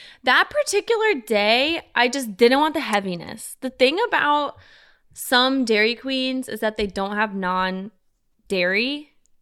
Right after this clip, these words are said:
And also some, most days I'm cool with dairy. Um, but my body could not that day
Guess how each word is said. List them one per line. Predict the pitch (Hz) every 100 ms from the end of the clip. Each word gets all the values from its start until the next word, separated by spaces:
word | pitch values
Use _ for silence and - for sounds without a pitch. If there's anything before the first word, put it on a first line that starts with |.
| -
And | 233 220 -
also | 226 247 349
some, | 311 302 311 -
most | 262 330
days | 392 415 -
I'm | 311 320
cool | - 320 330
with | 330
dairy. | 240 269 190 - _ - - -
Um, | 220 233 220 208 190 185 - - _ _ - 196
but | 240 233
my | 226
body | 202 190 208 233 240 240 233 - _ _ _ _ -
could | 233 214
not | 185 175 156 - -
that | 156 117
day | - - - -